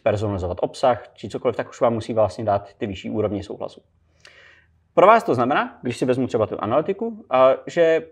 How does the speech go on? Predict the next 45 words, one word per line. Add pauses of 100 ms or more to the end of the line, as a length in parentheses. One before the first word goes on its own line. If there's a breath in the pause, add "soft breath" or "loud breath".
už
nemůžete
věřit
těm
číslům,
který
máte
třeba
v
Google
Analytics,
tak
jak
jste
byli
zvyklí.
Už
vlastně
jako (340 loud breath)
to,
že
vám
to
řekne:
„Přišlo
ti, (1120)
a,
tři
tisíce
lidí
k-,
ve
věku
osmnáct
až
třicet
a
ty
se
koukali
na
tyhle
a
tyhle
stránky.“